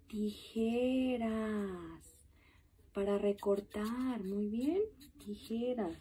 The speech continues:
Y por último, vamos a necesitar tizas o gises. Mira. Les voy a mostrar uno aquí.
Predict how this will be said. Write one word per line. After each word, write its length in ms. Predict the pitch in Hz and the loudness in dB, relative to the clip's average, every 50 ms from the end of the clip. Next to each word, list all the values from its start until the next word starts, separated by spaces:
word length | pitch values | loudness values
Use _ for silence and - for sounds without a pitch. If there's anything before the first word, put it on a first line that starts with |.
| - - - - - - - - - - - - - | -14 -20 -20 -20 -20 -20 -20 -20 -20 -20 -20 -8 -4
Y 120 | 214 233 | -4 -4
por 300 | 220 - 277 294 302 302 | 0 6 10 10 10 12
último, 880 | 311 311 302 294 269 240 220 - - 208 202 202 208 208 233 294 466 - - - - - - - - - - - - - - - - - - - - | 12 12 12 12 12 10 6 2 2 4 4 6 6 6 6 6 4 2 -2 -10 -20 -20 -20 -20 -18 -18 -18 -16 -14 -14 -12 -12 -12 -14 -16 -10 -6
vamos 320 | 196 185 185 196 208 208 | -4 -4 -2 -4 -4 -2
a 60 | 226 226 | -2 0
necesitar 640 | 226 233 233 - - - 233 233 - 240 233 233 - - - - - - - - | 0 0 -2 -6 -8 -8 -8 -4 0 0 0 0 0 -4 -12 -20 -20 -20 -8 -2
tizas 720 | - 269 302 466 - - - 247 185 160 160 - - - - - - - - - | 4 4 4 4 4 2 2 2 2 2 0 -4 -10 -16 -20 -20 -12 -10 -4 -2
o 120 | 220 233 | 0 0
gises. 560 | 233 - - 285 311 370 349 - - 190 170 170 - - - - - - | 0 0 2 4 4 4 4 2 0 -2 -2 -4 -8 -12 -14 -16 -16 -6
Mira. 300 | - - 175 165 151 147 147 - - - - - - - - - - - - - - - - - - - - - - - - - - - - - - - - - - - - - - - - - - - - - - - | -2 0 2 2 2 0 -2 -8 -14 -20 -20 -20 -20 -20 -20 -20 -20 -20 -20 -20 -20 -20 -18 -18 -18 -18 -18 -20 -20 -20 -20 -20 -20 -20 -20 -20 -20 -20 -20 -20 -20 -20 -20 -20 -20 -20 -20 -20 -20 -20 -20 -16 -14 -12
Les 180 | 170 170 170 | -12 -12 -10
voy 120 | 170 160 156 | -10 -8 -8
a 60 | 165 175 | -6 -4
mostrar 540 | 185 202 208 - - - 262 262 262 262 | -4 -4 -4 -4 -6 -4 -2 -2 -2 -2
uno 180 | 269 269 269 277 | 0 0 0 0
aquí. 280 | 277 277 - - 330 | -2 -6 -2 -2 -2